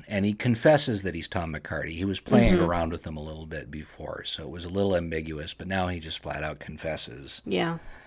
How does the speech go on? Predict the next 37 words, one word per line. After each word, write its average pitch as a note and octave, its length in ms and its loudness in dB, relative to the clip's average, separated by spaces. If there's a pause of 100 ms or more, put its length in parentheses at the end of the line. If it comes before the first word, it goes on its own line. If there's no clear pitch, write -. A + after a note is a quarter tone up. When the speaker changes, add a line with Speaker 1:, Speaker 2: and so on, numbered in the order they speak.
(440)
Speaker 1:
And G2 840 6 (120)
he A2 160 0
says D#3+ 300 8
he's B2+ 180 4
got G2 220 6
lots E2+ 320 2
and E2+ 120 -6
lots D2 300 -4
of D#2+ 120 -12
money F#2+ 520 0 (340)
in F2 180 -12
this D#2 340 -4 (100)
satchel G#2 540 4
that C#2+ 140 -12
he's D2+ 160 -10
carrying C#2+ 440 -8
around. C#2+ 540 -12 (180)
Speaker 2:
Oh, C#4 200 6
he's G3+ 160 4
just G#3+ 160 2
got F3 120 10
it E3+ 100 8
on D3 160 10
him. A2+ 180 -4 (180)
Speaker 1:
Just - 240 0
got F#2 200 6
all F2 120 2
this E2 240 -4
money, D#2 460 -2
I F#3 100 6
guess, D#3 140 2
Speaker 2:
Uh-huh. D#3+ 80 0
Speaker 1:
from E2 140 -10
his D2+ 140 -10
outlaw D2+ 420 -6
days. C#2+ 500 -8 (120)
Speaker 2:
Yeah. E3 240 0